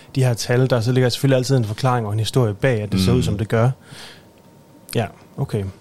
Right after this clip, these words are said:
Speaker 1: Øhm, så er der det her med, at, øh, altså, fiskeriet har jo lidt et, øh, et blakket ry i de her år. Øhm, f-, øhm, altså, fiskeindustrien bliver beskyldt for at være til vanvittig stor gene og,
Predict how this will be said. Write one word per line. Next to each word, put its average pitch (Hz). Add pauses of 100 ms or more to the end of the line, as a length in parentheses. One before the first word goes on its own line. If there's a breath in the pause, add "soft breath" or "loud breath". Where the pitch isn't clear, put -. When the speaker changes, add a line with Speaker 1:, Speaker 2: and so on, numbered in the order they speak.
(640 loud breath)
Speaker 1:
Øhm, 107 (680)
så 165 (220)
er 156
der 175
det 147
her 147
med, 123
at, 127 (340)
øh, 131 (180)
altså, 135
fiskeriet 139
har 135
jo 123
lidt 139
et, 123
øh, 107 (180)
et 117
blakket 127
ry 175 (140)
i 123
de 120
her 117
år. 113 (680 loud breath)
Øhm, 107 (680)
f-, -
øhm, 113
altså, 120
fiskeindustrien 120
bliver 113
beskyldt 113
for 117
at 98 (1000 loud breath)
være 104
til 104
vanvittig 117
stor 120
gene 131
og, 104